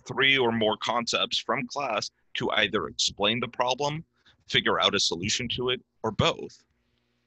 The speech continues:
I then have these students explain which of their concepts either offers the strongest explanation or the best way of solving their social problem and why. And that leads us into evaluation.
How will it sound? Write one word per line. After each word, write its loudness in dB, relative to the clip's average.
I 2
then 4
have 0
these 0
students -2
explain 0
which 4
of -2
their 0
concepts 0
either 2
offers -2
the -8
strongest 0
explanation -2
or 0
the 2
best 0
way -2
of -6
solving 0
their 2
social -2
problem -4
and -4
why. -4
And 0
that 0
leads -2
us 2
into -2
evaluation. 0